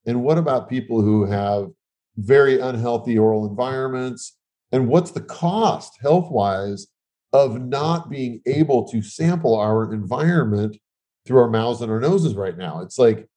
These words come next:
nobody thinks about this stuff, right? It's still in this fear-based mentality, but I think it is both. I think that many of the things that we absorb,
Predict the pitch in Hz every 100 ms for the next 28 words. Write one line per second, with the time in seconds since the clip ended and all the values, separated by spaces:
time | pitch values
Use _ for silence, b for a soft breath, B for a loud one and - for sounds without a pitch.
0 | _ _ _ _ _ _ - 226 214 113
1 | 127 - 95 - 87 - - - 107 107
2 | - 127 123 107 101 98 - 120 110 104
3 | 101 92 87 85 98 95 85 87 98 -
4 | _ _ _ _ _ 151 156 208 160 151
5 | 151 107 - 113 110 123 107 - _ _
6 | _ 120 110 143 120 127 113 113 117 139
7 | 143 135 110 104 120 123 120 104 101 101
8 | 110 110 107 101 - _ _ 113 98 90
9 | 113 120 131 143 151 -